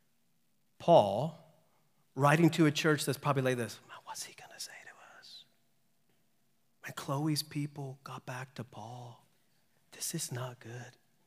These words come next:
right? This is not good." Paul,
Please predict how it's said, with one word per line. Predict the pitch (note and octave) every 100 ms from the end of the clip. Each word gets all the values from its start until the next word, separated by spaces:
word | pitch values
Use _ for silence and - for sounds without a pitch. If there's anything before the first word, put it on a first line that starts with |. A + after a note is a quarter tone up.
| _ _ -
right? | A#2+ C#3 - _ _ _ _ _
This | B2 -
is | D3 C#3
not | B2 B2
good." | A#2+ B2 A#2 _ _ _ _ _ _ _ _ _ _ _ _
Paul, | - A#2+ G#2+ F#2+